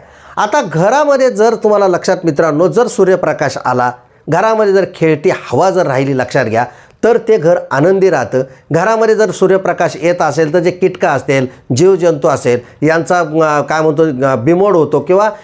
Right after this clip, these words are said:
हे ज-, अ, जीवजंतू त्यांची जास्त वाढ होत नाहीत, लक्षात घ्या. आणि दुसरी एक महत्त्वाची गोष्ट आहे की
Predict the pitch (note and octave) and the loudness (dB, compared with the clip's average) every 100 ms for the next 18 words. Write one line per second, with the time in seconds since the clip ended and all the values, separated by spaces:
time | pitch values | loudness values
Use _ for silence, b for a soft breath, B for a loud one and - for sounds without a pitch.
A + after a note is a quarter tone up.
0 | B D#3+ F#3+ F#3 F3+ E3 D#3 B2 C3+ A#2+ | B 0 0 2 2 2 2 0 0 2
1 | E3 D#3+ E3+ D3+ F3 E3 D3+ D#3+ D3+ - | 2 2 0 2 0 0 -2 0 -2 0
2 | D#3+ C#3+ D#3 - D3+ G3 F3+ C#3 B2+ C3 | 0 0 -2 -2 -2 0 0 0 -2 -4
3 | - B2+ B2 A#2+ B B B D3 G#3+ F#3+ | -2 -2 -2 -4 B B B -2 0 0
4 | F#3 G#3+ B3+ B3 A3+ F#3+ G3 A3 G3 F3+ | 0 0 2 0 2 0 2 0 2 0
5 | E3+ F3 D#3 G3 B3+ | 0 0 0 0 0